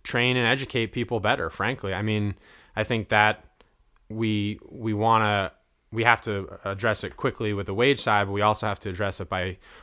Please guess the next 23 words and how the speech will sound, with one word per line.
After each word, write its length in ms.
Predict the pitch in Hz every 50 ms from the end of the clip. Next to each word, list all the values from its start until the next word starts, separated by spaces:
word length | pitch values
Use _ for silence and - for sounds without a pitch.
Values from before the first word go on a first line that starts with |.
| - _ -
arming 420 | 123 117 120 120 120 120 120 120
young 260 | 117 113 110 113 110 104
people 380 | 110 107 - - 117 113 110
with 380 | 107 107 104 95 95 - - - _ _ _ _ _ _ _
skills 460 | - - - 117 110 107 110 107 98
that 120 | 107 104 104
allow 300 | 104 104 101 98 101 104
them 80 | 104 -
to 100 | 113 98
demand 840 | - 113 104 104 101 101 98 98 98 101 104 104 104 107 101 - - - _ _ _ _ _ _ _ _ _ _ _
better 420 | - 107 101 101 101 98 101 95 92
wages. 460 | 95 110 120 127 98 92 90 85 87
That's 280 | 110 104 104 - -
what's 240 | 110 101 95 - - -
ultimately 500 | - 117 113 110 - 110 95 98 95 98
gonna 240 | 90 98 95 92 90
allow 300 | 90 90 95 92 92 92 90
it 120 | 87 -
to, 300 | - - 92 90 87 82 -
to 100 | - 101
work 360 | 95 101 104 101 98 95 -
and 120 | 95 90
be 320 | 87 95 92 92 90 87